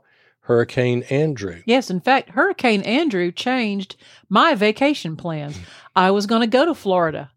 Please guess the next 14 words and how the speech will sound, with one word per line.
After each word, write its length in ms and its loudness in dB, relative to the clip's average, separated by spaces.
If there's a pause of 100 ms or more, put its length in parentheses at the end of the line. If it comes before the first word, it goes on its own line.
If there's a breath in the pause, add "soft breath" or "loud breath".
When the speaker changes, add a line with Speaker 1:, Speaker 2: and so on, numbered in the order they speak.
(180)
Speaker 2:
that 360 0
particular, 720 -2
uh, 60 -6
August 640 0
in 80 0
nineteen 360 -2
ninety-two, 600 -2 (400 loud breath)
and 340 2
we 120 0
were 100 0
watching 380 2
the 80 2
weather, 540 2
and 520 0